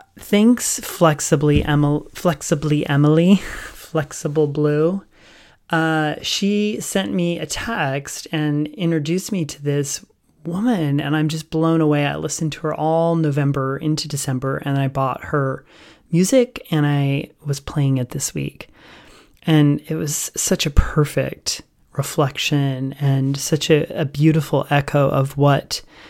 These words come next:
was happening with me internally. So thanks for working with my use of speaking again. And so I wanted to tell you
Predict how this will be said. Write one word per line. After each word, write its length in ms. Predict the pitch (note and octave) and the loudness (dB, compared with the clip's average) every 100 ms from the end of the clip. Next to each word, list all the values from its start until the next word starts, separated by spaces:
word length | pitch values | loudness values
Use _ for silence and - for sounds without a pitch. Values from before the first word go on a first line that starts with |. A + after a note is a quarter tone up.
| - - _ _ | -20 -20 _ _
was 140 | - | -6
happening 520 | - - D#3 D3 C#3+ C#3 | -4 0 2 6 6 6
with 180 | C3+ | 4
me 120 | C#3 C3 | 2 2
internally. 680 | C3 - C3 C#3 - - - | 2 0 -4 -4 -8 -12 -6
So 560 | - - E3+ D#3 D3+ D3 _ _ _ _ _ - - - - - - - - - - _ _ _ _ - | -4 4 6 6 2 -4 _ _ _ _ _ -20 -20 -16 -14 -14 -16 -20 -20 -20 -20 _ _ _ _ 4
thanks 280 | F#3 F#3 | 6 6
for 160 | - E3+ | 4 4
working 420 | D#3 D#3+ E3 D#3+ | 4 2 4 4
with 320 | D#3 D3+ - | 4 2 -2
my 640 | - D3+ C#3+ C#3 C3+ - E3 - _ _ _ _ _ | -2 2 2 0 -2 -6 -10 -18 _ _ _ _ _
use 400 | C#3+ D#3 D#3 - | -4 -2 -2 -2
of 380 | D3 C#3+ C3+ C#3+ | -2 -2 -4 -8
speaking 520 | - - D3 F3 F3+ | -6 -4 -2 0 0
again. 340 | F3+ F#3+ A#3 B3+ - - _ _ _ | 0 -2 -2 -6 -16 -20 _ _ _
And 320 | - D#3 D#3 - | 2 2 2 -2
so 340 | - E3 - | 0 0 0
I 60 | D#3+ | -2
wanted 360 | D#3 E3 F#3+ F#3+ | 0 0 0 -4
to 120 | F3 | -10
tell 340 | - - F3 | -8 -4 -2
you 340 | F3 D#3+ D3+ | 0 0 -2